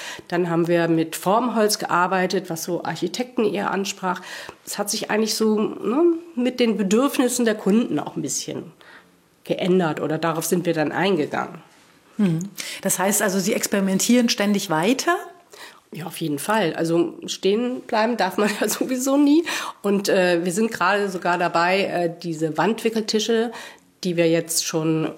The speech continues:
Speaker 1: wie gesagt, achtzehn Jahre vertreiben, immer weiter zu modifizieren, zu verbessern. Wir haben also da, äh, ein tüv-Zertifikat und da ändert sich natürlich auch immer wieder was. Also müssen wir darauf Rücksicht nehmen und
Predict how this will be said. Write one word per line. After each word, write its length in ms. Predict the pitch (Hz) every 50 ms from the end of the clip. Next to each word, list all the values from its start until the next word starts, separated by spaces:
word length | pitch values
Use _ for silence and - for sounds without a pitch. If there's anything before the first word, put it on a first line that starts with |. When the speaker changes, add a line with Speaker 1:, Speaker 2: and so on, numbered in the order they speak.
| - - _ -
Speaker 1:
wie 80 | - -
gesagt, 300 | 165 147 135 139 - - -
achtzehn 440 | - 175 - - - - - 170 160
Jahre 520 | 165 165 175 208 214 226 220 202 208 202 202 - - - - -
vertreiben, 580 | - 220 208 208 - - 170 175 190 190 202
immer 380 | - - 196 202 190 190 185 170
weiter 600 | 175 180 196 208 202 208 202 190 190 190 190 190
zu 140 | - - 190
modifizieren, 1200 | 180 185 180 196 196 196 - 175 180 - - - 220 220 233 226 226 226 220 226 226 220 226 220
zu 160 | - - 185
verbessern. 840 | - 214 190 202 202 196 202 202 - 202 190 185 185 190 190 190 190 - - - - - - -
Wir 160 | - 196 180 175
haben 220 | 190 190 190 185
also 240 | - 185 160 170 170
da, 360 | 170 165 175 180 185 190 -
äh, 400 | - 170 170 160 156 156 131 95 - - - - - - - - - _ _ - _ - - _ _ _ _ -
ein 140 | 196 170
tüv-Zertifikat 1300 | - - - 269 269 269 - - 240 233 233 226 - - 214 214 - - 202 202 208 220 220 - - -
und 160 | - 190 -
da 60 | 180
ändert 280 | - - 196 202 190 196
sich 180 | 185 185 180 190
natürlich 340 | 185 - - 190 180 170
auch 160 | - 220 226 247
immer 240 | 254 240 233 214
wieder 220 | 220 208 220 214 202
was. 200 | 208 214 - -
Also 160 | 180 156 170
müssen 220 | 180 185 180 175
wir 80 | 170 170
darauf 540 | 170 180 185 214 214 226 208 214 - - -
Rücksicht 420 | 233 233 - - 220 214 - - -
nehmen 300 | 202 202 202 202 208 -
und 480 | - 180 185 185 185 - - - -